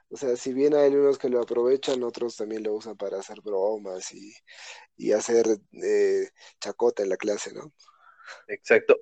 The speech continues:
Speaker 2: ¿Y sabes qué también me ha parecido interesante? Que además del, del tema de,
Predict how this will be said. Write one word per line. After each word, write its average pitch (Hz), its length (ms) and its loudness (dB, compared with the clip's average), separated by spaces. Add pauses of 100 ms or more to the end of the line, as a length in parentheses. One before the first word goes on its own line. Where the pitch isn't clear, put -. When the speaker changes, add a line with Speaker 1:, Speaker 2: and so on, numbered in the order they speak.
(140)
Speaker 2:
¿Y - 100 -2
sabes 208 260 10
qué 202 100 10
también 180 300 8
me 175 80 8
ha 170 60 6
parecido 147 380 8
interesante? 123 720 8
Que 127 120 6
además 117 380 10
del, 120 300 8
del 113 200 0
tema 131 300 10
de, 110 260 4